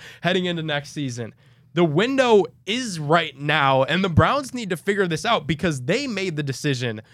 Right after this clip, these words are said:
to punt on last year. They made this bed with this guy,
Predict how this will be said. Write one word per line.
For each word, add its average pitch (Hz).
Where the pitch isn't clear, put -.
to 170
punt 143
on 123
last 113
year. 110
They 233
made 247
this 180
bed 127
with 156
this 147
guy, 123